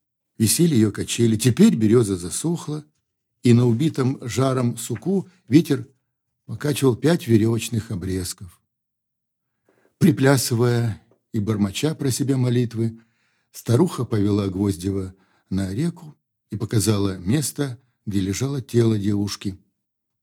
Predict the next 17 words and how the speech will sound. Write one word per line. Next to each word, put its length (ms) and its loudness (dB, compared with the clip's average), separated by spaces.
которое 300 -4
он 100 0
обещал 320 -4
писать 340 -8
каждый 400 -2
день, 380 -4
да 80 -6
так 320 -6
потом 380 -6
ни 80 -6
разу 320 -8
и 160 -12
не 120 0
собрался. 680 -14
Он 220 10
постоял 640 8
среди 520 6